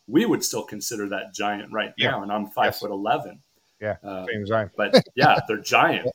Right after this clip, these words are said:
Speaker 2: <laughs> Yep. Wow. Yeah, that's absolutely true. And, uh, you know, that's in the evidence. And I had, uh, you know, um, um, uh, John had popped in here and he said, uh, ask this question here. What do you think of the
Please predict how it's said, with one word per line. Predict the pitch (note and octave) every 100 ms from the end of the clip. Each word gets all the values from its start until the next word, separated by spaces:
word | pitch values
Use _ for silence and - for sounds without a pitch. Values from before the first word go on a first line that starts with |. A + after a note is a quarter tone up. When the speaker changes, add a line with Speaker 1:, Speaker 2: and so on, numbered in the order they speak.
| _ _
Speaker 2:
<laughs> | _ _
Yep. | G#2 C3 _ _ _ _ _ _ _ _ _
Wow. | E2+ D#2 D#2 - _ _ _ _
Yeah, | A2+ A2
that's | B2+ -
absolutely | A#2 G#2+ - G#2+ F#2
true. | - G#2+ G#2 F2
And, | G2+ G2+ G2
uh, | G2 F#2+ F#2 F2+ -
you | A2+
know, | A2 G#2+
that's | A#2 C#3 - - _
in | B2+
the | C3+ C#3+
evidence. | E3 B2 A#2
And | C#3
I |
had, | C3 D3+ C3+
uh, | A#2+
you | A#2 B2+
know, | A#2+ G#2+ A2+ A#2 G#2 F#2+ F#2
um, | G2+ _
um, | F#2 F2 E2 - _ - _ _ _
uh, | F2 E2+ E2+
John | D#2 C3 C#3 A2+
had | G2+ F#2
popped | - A#2 -
in | A2
here | G2 A2
and | G#2+
he | G2
said, | - G#2+ F#2
uh, | F#2+ F#2
ask | G#2+ -
this | B2+ C3
question | - G2 - - D#2+
here. | - C3 E2 F#2 - _ _ _
What | G2+
do | G#2+
you | G2+
think | - A2 G2+
of | F#2+ F2+ -
the | F#2 F2+